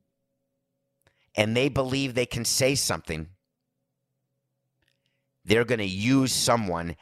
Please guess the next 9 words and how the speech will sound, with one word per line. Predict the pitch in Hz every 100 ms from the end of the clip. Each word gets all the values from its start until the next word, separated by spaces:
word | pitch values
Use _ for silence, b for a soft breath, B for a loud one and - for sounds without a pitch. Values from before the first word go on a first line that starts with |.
| b
as | 92 95 87
an | 90
example. | 76 78 - - - _ _ _ _ _ _ _ _ _ _ _ _ _ _ _ _ _ _ _ _ _ b b b
Do | 104
you | 110 147
think | 175 - 151 147 -
by | 113
them | 107 123 139
subpoenaing | - 120 - 135 139 127 101 101 123